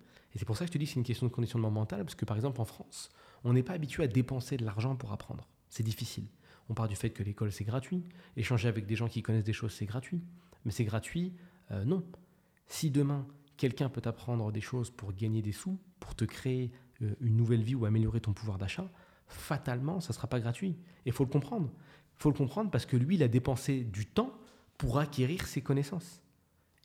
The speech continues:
Et ses connaissances, il est en train de les retransformer en argent. Pareil, j'ai fait un épisode sur ça qui t'explique le triangle qu'il existe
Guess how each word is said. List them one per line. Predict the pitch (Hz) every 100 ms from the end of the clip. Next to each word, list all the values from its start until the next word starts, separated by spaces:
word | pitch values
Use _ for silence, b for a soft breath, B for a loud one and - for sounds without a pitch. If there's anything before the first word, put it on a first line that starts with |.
| -
Et |
ses | - 120
connaissances, | 131 120 - 220 - - _ b b -
il | 127
est | 113
en |
train | 107 180
de | 151
les |
retransformer | 90 113 156 - 123 123 131
en | 147 135
argent. | 123 113 - _ _ _ _ _ _ _ _
Pareil, | - 104 101 104
j'ai | -
fait | 113
un |
épisode | 107 104 107
sur | 110 95
ça | -
qui | -
t'explique | - 110 - -
le | 110
triangle | - 120 127 131
qu'il | 123
existe | 107 104 - 147 -